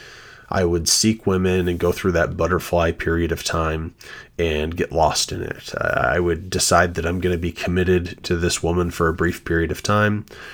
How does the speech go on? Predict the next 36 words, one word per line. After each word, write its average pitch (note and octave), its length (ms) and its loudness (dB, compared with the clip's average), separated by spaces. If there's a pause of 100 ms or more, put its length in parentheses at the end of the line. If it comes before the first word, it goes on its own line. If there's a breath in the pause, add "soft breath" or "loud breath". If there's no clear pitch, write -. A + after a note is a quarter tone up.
(240 loud breath)
Um, E2 600 -4 (800)
of G2 100 0
course, - 240 4
at - 80 -14
the D2+ 80 -2
time, E2+ 340 4
I D#2 140 0 (120)
thought D#2+ 180 2
it D#2+ 60 0
was - 120 -2
gonna D#2+ 160 -2
be D#2+ 80 -4
a E2 60 2
longer A2 280 6
period E2+ 300 2
of D#2 80 -8
time, E2 280 -2
but D2+ 140 -2
it E2 140 -4
ended E2 280 -2
up - 280 -2
a - 60 0
lot D#2+ 160 4
of D#2+ 60 -2
times D2+ 280 -4
being D#2+ 200 -2
a D#2 40 -4
brief F2 320 -2
period D2+ 280 -4
of - 80 -14
time, E2 380 -6 (460 loud breath)
generally F2+ 480 6
due E2 180 -2
to - 140 -6
my E2 220 2
fault. - 440 -2